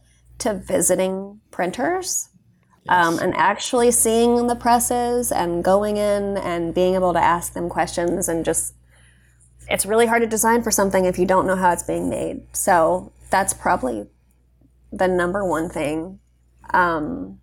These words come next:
Speaker 1: and obviously, like, having the right stuff. Like, you can call your local paper rep. I used to do this. I haven't done this yet for my own home studio, which I need to, but get the set of papers sent to you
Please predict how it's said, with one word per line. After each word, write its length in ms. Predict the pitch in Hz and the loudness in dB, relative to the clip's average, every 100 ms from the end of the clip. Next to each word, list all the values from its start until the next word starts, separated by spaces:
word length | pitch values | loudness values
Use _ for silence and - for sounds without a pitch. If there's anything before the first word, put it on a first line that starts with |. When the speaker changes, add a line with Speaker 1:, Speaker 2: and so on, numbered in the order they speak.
| _ _ _ _ _ _ - | _ _ _ _ _ _ -4
Speaker 1:
and 180 | 208 214 | 0 2
obviously, 480 | 208 - 233 - 311 | 4 2 2 0 0
like, 340 | 254 226 226 - | 0 -2 -4 -4
having 340 | 202 220 226 | -2 0 -2
the 80 | 226 | -2
right 220 | 226 - | -2 -2
stuff. 460 | - 277 240 - - | 0 2 2 -2 -6
Like, 120 | 185 | -4
you 120 | 175 202 | -4 -4
can 160 | 202 | -8
call 560 | - 190 185 180 185 185 - | -4 2 4 4 0 -8 -4
your 160 | 180 | -4
local 580 | 165 170 160 160 165 - _ _ _ _ _ - | -2 -2 0 0 -2 -8 _ _ _ _ _ -6
paper 380 | - 160 202 220 | -2 2 2 2
rep. 340 | 254 302 - _ _ - | 2 2 -4 _ _ 0
I 80 | 196 | 2
used 220 | 190 - | 2 0
to 60 | |
do 80 | 185 | 0
this. 220 | 180 185 - | 2 2 0
I 80 | 180 | 0
haven't 300 | 180 170 147 | 0 0 0
done 160 | 165 | 0
this 200 | 160 160 | 2 2
yet 240 | 170 170 - | 4 4 2
for 120 | 185 | -4
my 140 | 165 156 | -2 -2
own 360 | 165 165 175 | -4 -6 -10
home 220 | - 180 190 | -8 -8 -6
studio, 440 | 175 156 160 170 | -4 0 0 0
which 140 | 180 175 | -2 -8
I 100 | 151 | -6
need 220 | 165 185 | -4 -4
to, 360 | - 165 170 196 | -2 -2 -2 -2
but 280 | 185 165 - _ _ _ _ _ | -2 -2 -6 _ _ _ _ _
get 360 | 294 202 - - - | 2 2 2 -8 -4
the 80 | 202 | -2
set 420 | - 202 202 170 - | 2 4 4 2 -4
of 200 | 180 - | -8 -4
papers 840 | 226 233 156 139 175 190 - - | -6 -2 -2 0 -2 -4 -6 -8
sent 300 | - 226 226 - | -8 -6 -6 -4
to 100 | 180 | -2
you 440 | 160 170 - 196 | 0 0 -2 -8